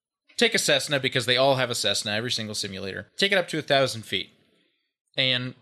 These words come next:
fly it with full power, and then start to reduce power and hold that thousand feet. Watch what happens. You have to keep pulling back and pulling back and pulling back. Suddenly the nose is pointed way up, but you're still flying at the thousand feet all the way until you stall.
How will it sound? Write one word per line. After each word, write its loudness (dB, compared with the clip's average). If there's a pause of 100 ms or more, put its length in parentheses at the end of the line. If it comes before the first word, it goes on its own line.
(320)
fly 2
it -2
with -4
full -4
power, 2
and -2
then -2
start 2
to -6
reduce -2
power 2
and 0
hold -2
that 0
thousand -2
feet. -12 (380)
Watch -2
what -6
happens. -10 (180)
You 2
have 2
to -4
keep -8
pulling -6
back -6 (240)
and -20
pulling -10
back -10 (160)
and -16
pulling -10
back. -8
Suddenly 2
the 0
nose 4
is -2
pointed 0
way 2
up, 0
but -8
you're -10
still 0
flying 0
at -8
the -6
thousand -2
feet -8
all 2
the 2
way 2
until -2
you -4
stall. -4